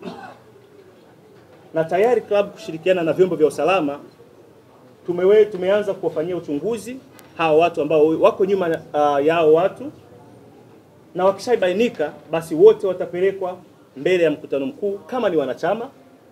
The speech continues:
na mkutano mkuu utachukua hatua. Baada ya hapo sasa, ndugu waandishi wa habari, nini sisi kama klabu ya Yanga tulikifanya baada ya kuwa tumegundua haya?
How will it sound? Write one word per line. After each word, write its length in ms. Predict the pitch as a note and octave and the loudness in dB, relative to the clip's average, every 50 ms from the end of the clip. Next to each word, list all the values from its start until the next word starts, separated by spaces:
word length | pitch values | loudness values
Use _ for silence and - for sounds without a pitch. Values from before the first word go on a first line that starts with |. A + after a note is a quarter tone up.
| _ - | _ -6
na 120 | E3 E3 E3 | -2 -2 -2
mkutano 300 | D#3+ - - F3 E3+ E3+ | -2 -4 -4 -4 -4 -4
mkuu 400 | E3+ - - A3 G#3+ G#3 G#3 G#3 - - - | -6 -6 -4 -4 -2 -2 -4 -6 -12 -14 -12
utachukua 580 | C#3 C3+ D3 C3+ C3 - - - E3 E3 E3+ E3+ - - - - - _ _ _ _ - - | -8 -6 -6 -6 -6 -8 -6 -4 -2 -2 -4 -4 -10 -18 -20 -20 -20 _ _ _ _ -16 -10
hatua. 380 | C3+ C#3 C#3 - D#3 B2 G#2 - - - - - - - - - - - - - _ _ _ _ _ - - - _ _ _ _ _ _ - - _ _ _ _ _ _ _ _ - | -10 -10 -6 -4 -4 -4 -4 -6 -10 -20 -20 -20 -20 -20 -20 -20 -20 -20 -20 -20 _ _ _ _ _ -20 -20 -20 _ _ _ _ _ _ -20 -20 _ _ _ _ _ _ _ _ -4
Baada 220 | - G3+ G#3+ G#3+ | -2 2 2 4
ya 60 | G3 | 2
hapo 260 | F3+ G3 G#3+ G#3 G#3 F#3 | 2 0 -2 -2 -4 -4
sasa, 260 | - F#3 - - E3+ | -6 -6 -6 -6 -4
ndugu 220 | F3 F#3 G3 F3+ | -2 -2 -2 -2
waandishi 260 | F3+ F3 F3+ F3+ - | -2 -4 -4 -4 -4
wa 60 | F#3 E3 | -2 0
habari, 300 | E3 F3 E3+ C#3 A#2+ A#2+ - - - - - - - - - - - - - - - - | 0 0 0 0 -2 -6 -12 -16 -16 -16 -16 -18 -20 -20 -20 -20 -20 -20 -20 -20 -12 -2
nini 500 | D3 G3 A#3+ A#3+ A3+ G#3+ G#3+ G#3+ A#3 A#3+ - - | 0 2 4 4 4 2 2 0 -2 -4 -10 -18
sisi 340 | _ - - G3+ F3+ - E3 | _ -12 -10 -10 -8 -8 -6
kama 220 | D#3 F3 E3+ E3 D#3 | -6 -4 -2 -4 -2
klabu 260 | D#3+ F3 E3 D#3 D3+ | -2 -2 -2 0 2
ya 80 | C#3+ | 2
Yanga 240 | D3+ D#3 D#3 D3+ D3+ | 2 2 2 0 -2
tulikifanya 580 | C#3 - C#3 B2 - C3 - D3+ C#3 B2+ A#2 G2+ - - _ - | -4 -6 -8 -12 -12 -8 -6 -6 -6 -6 -8 -12 -16 -18 _ -6
baada 180 | C#3 D#3 D#3 D3 | -4 -2 -2 -2
ya 40 | C3+ | -2
kuwa 140 | - D#3 | -2 -4
tumegundua 480 | - - C3 A#2+ B2 B2 B2+ C#3 C3 A#2 | -4 -6 -8 -10 -10 -6 -4 -4 -4 -4
haya? 220 | A#2+ A#2+ G#2 F#2 | -6 -8 -12 -14